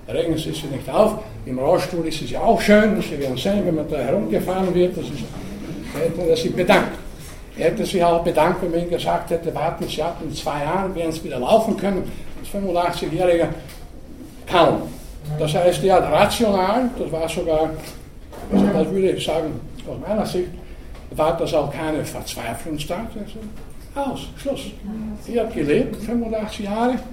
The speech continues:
äh, mit allem, was das Leben so gebracht hat, auch sehr viel Sinn, wahrscheinlich auch Wohlbefinden. Aber das ist zu vertauschen, äh, mit dem Leben als Pflegefall, das wollte ich nicht.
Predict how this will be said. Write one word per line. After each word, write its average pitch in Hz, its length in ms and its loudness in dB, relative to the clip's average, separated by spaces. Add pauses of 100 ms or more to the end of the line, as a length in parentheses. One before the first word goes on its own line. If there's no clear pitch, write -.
(520)
äh, 190 400 4
mit 185 320 -2
allem, 208 440 6
was 175 200 0
das 151 120 -2
Leben 196 280 2
so 175 200 -2
gebracht 147 560 0
hat, 240 220 -6
auch 165 180 0
sehr 196 280 -2
viel - 240 -8
Sinn, 233 400 2
wahrscheinlich 147 560 -4
auch 135 140 -6 (580)
Wohlbefinden. 226 640 4 (680)
Aber 151 280 4
das 226 280 4
ist 220 260 -2 (260)
zu 202 100 -4
vertauschen, 190 720 2 (920)
äh, 175 160 -4
mit 175 120 0
dem 156 180 4
Leben 180 300 2
als 156 140 -2 (120)
Pflegefall, 190 640 -2
das 151 200 -6
wollte 147 240 2
ich - 100 -6
nicht. - 380 -12